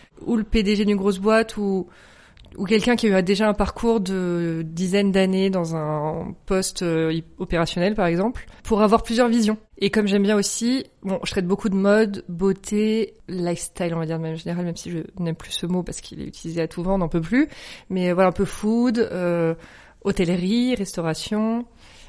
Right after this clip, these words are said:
Et du coup, je trouve, voilà, c'est, c'est, même moi, en fait, c'est un vrai kiff.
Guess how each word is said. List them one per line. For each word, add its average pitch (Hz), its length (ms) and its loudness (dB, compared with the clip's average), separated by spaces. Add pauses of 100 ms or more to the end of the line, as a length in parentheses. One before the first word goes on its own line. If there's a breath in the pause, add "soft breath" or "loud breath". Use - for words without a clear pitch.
(140 loud breath)
Et 165 80 -6
du 165 120 -6
coup, 233 100 -8
je 233 60 -8
trouve, 214 100 -6
voilà, 180 140 2
c'est, - 180 -10
c'est, - 420 -8
même 269 200 6
moi, 233 260 6
en 262 40 2
fait, 220 180 -2
c'est 196 140 2
un 175 120 4
vrai 180 220 2
kiff. - 420 -6